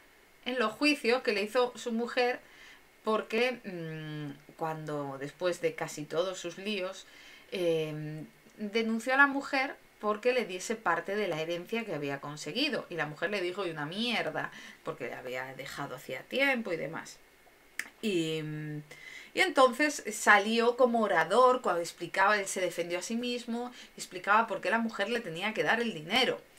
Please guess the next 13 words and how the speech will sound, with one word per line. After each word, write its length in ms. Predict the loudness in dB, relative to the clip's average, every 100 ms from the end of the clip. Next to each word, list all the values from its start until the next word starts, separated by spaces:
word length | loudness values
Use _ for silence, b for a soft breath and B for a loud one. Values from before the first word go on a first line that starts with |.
| B B B B -2
Eh, 400 | 4 6 8 6
a 80 | 8
la 120 | 10
hora 140 | 10 12
de 80 | 12
la 100 | 12
verdad, 360 | 8 6 4
pues 200 | 2 0
nada, 280 | 0 0 0
no 300 | 0 -4 -4
se 140 | -4 -6
llevó 200 | -4 -6
un, 420 | -8 -8 -10